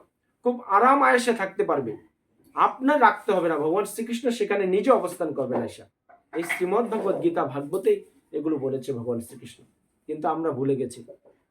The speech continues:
আমরা এত সুন্দর একতলা, দুতলা, তিনতলা, চারতলা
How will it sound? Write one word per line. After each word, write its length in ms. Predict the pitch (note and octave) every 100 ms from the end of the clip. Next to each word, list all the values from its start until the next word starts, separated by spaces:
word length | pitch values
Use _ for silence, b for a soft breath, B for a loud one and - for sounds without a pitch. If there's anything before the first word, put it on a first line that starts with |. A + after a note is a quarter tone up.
| -
আমরা 240 | D#3 F#3+
এত 180 | F#3+ A3+
সুন্দর 600 | G3+ F#3+ G#3 G#3 G3+ - - _ _ _
একতলা, 520 | E3+ - F#3 F#3 F3
দুতলা, 440 | D#3+ E3+ F3+ F3 E3+
তিনতলা, 440 | F3 E3+ F3 E3
চারতলা 600 | - F3 - E3 D3 -